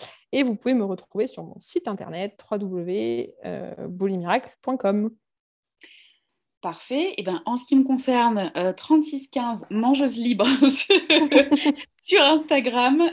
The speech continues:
Speaker 2: Euh, non, plus sérieusement, mangeuse libre sur Instagram, bien sûr. Et puis, pareil, mangeuse libre point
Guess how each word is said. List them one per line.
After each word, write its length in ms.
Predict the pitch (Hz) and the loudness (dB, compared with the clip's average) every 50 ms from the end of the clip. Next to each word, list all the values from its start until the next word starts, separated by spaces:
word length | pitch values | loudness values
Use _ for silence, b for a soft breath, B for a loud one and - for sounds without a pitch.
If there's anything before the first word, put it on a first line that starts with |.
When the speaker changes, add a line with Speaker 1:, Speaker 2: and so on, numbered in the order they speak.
| - | 0
Speaker 2:
Euh, 100 | 202 202 | 0 0
non, 140 | 196 196 196 | 0 -2 -6
plus 100 | 196 - | -10 -10
sérieusement, 340 | - - 220 208 214 214 202 | -8 -6 -6 -4 -4 -4 -4
mangeuse 380 | 196 196 220 214 226 226 214 214 | -4 -4 -4 -4 -4 -6 -6 -6
libre 320 | 214 240 202 185 185 190 | -6 -6 -6 -6 -6 -8
sur 220 | - - 202 185 | -8 -8 -8 -6
Instagram, 500 | 190 190 190 - 190 175 180 190 202 220 | -6 -8 -6 -4 -4 -4 -4 -4 -6 -6
bien 160 | 220 190 185 170 | -6 -8 -8 -10
sûr. 340 | - - 226 233 247 240 - | -10 -6 -4 -4 -4 -4 -4
Et 140 | - 190 185 | -6 -8 -10
puis, 320 | - - - 208 220 220 | -12 -14 -12 -12 -12 -10
pareil, 520 | - - 185 175 175 180 185 202 208 - - | -8 -6 -6 -4 -4 -4 -4 -6 -6 -8 -10
mangeuse 460 | - 185 190 196 202 190 202 185 170 | -10 -8 -8 -6 -6 -6 -8 -10 -10
libre 320 | 170 196 214 190 185 175 165 | -10 -12 -12 -8 -8 -8 -8
point 340 | 170 - 202 208 208 - | -8 -6 -6 -6 -8 -8